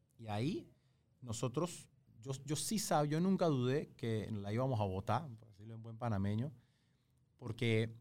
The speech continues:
las circunstancias estaban perfectas pa' eso. O sea, nosotros todos estábamos en la edad perfecta,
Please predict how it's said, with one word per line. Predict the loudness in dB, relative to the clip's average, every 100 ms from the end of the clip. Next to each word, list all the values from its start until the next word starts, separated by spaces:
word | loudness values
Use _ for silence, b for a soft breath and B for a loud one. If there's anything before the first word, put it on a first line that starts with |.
| -20
las | -18 -6 -4
circunstancias | 0 -2 -2 -6 -4 0 0 0 -2 -2 -6 -10
estaban | -2 0 0
perfectas | 0 -2 -2 -6 -4 -8
pa' | -4 -4
eso. | -4 -10 -20 b b b
O | _
sea, | -4
nosotros | -2 -2 -2
todos | 0 0
estábamos | 2 2 4
en | 2
la | 2 2
edad | 2 0 -4 -18 _ _ _ _ _ _ _
perfecta, | -6 -6 -4 -4 -4 -12